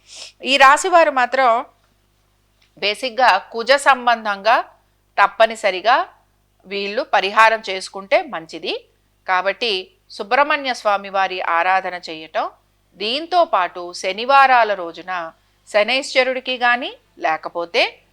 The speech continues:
మీరు వి-, వీరు ఆంజనేయ స్వామి వారిని ఆరాధన చేయటం. ఇందులో మీరు శనివారాలు, నేను ఇందాక చెప్పినట్టుగా శనైశ్వరుడి ఆరాధన అంటే, నవగ్రహాల చుట్టూరా ప్రదక్షిణ చేయటం, దశరథ కృత శనైశ్వర స్తోత్రం చదవటం,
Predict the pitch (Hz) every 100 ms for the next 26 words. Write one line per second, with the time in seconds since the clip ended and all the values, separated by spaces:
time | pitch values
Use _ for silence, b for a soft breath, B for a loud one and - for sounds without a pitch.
0 | _ _ 190 233 269 214 185 - 123 202
1 | 233 254 196 - 196 226 247 277 262 247
2 | - 196 185 185 180 180 214 403 - 180
3 | 170 165 160 156 - 151 151 - - _
4 | _ _ _ 208 240 311 285 233 214 196
5 | 190 185 202 233 233 226 233 269 - 208
6 | 190 185 202 196 190 180 185 180 185 170
7 | - 165 175 196 - 208 208 214 208 214
8 | 220 214 262 247 208 196 180 185 185 185
9 | 185 175 175 180 175 175 180 196 - 226
10 | 226 233 240 294 - _ _ _ _ 214
11 | 226 285 294 269 269 262 254 262 240 220
12 | 226 226 226 226 - 220 220 226 220 226
13 | 226 233 277